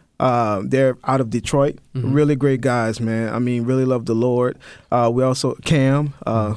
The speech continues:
Speaker 1: who will be on the show as, as well. Um, also, C Micah. Uh, he's a, <laughs> he's a great artist, a great guy I've met as well. Uh, the headliner will be Flame. Um, uh, he is known as a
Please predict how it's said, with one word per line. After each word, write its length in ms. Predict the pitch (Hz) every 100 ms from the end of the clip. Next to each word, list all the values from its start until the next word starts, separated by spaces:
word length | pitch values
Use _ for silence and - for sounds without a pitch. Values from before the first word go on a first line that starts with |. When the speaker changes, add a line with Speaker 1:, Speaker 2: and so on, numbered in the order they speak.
| -
Speaker 1:
who 100 | -
will 120 | 135
be 120 | 123
on 80 | 127
the 60 | 120
show 300 | - 131 131
as, 260 | 123 104
as 280 | - 117 110
well. 440 | 120 123 135 147 143 - - -
Um, 420 | 117 113 107 110 -
also, 580 | 135 143 - 143 139 123 - _
C 280 | - 185 185
Micah. 480 | 170 175 147 101 95 - -
Uh, 320 | 131 120 113
he's 400 | 104 - 170 160
a, 120 | 135 110
<laughs> 100 | -
he's 180 | 170
a 60 | 165
great 280 | 135 160 147
artist, 440 | 131 131 135 135
a 80 | -
great 280 | 120 135 139
guy 340 | 139 131 127 127 - - -
I've 140 | 113
met 300 | 120 131 131 - - -
as 200 | - 123
well. 420 | 113 120 120 127 131 - -
Uh, 200 | - 135
the 100 | 135
headliner 800 | 113 165 262 240 151 135 135 139 135 - -
will 120 | 143
be 180 | 131 127
Flame. 760 | - - 151 143 151 208 220 - - _ _
Um, 640 | - 139 131 127 120 151 - _
uh, 240 | 131 120 -
he 340 | - 175 196 190
is 160 | 156
known 320 | 151 156 160
as 240 | 156 143 127
a 300 | 127 117